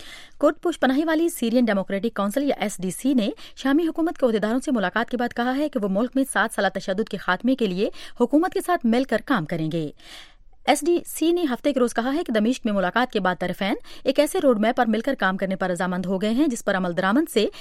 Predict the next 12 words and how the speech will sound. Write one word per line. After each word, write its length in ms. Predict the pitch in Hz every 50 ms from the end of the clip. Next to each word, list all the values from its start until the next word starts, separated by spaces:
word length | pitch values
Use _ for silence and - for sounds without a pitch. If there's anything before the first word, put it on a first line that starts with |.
| - - -
شام 260 | - - 269 311 330
میں 100 | 381 370
جمہوریت 500 | 247 254 220 208 208 226 240 302 - -
اور 160 | - 196 185
مرکزیت 540 | 180 190 190 196 - 208 190 240 269 269 -
کی 100 | - 208
جانب 280 | 165 185 180 180 202 220 214
جایا 240 | - 277 214 175 165
جا 160 | - 170 160
سکے 280 | - - 170 - 175 165
گا۔ 200 | 180 170 156 - - - - - - - - - - - - - - - - - - -
امریکہ 300 | - 240 247 269 285 359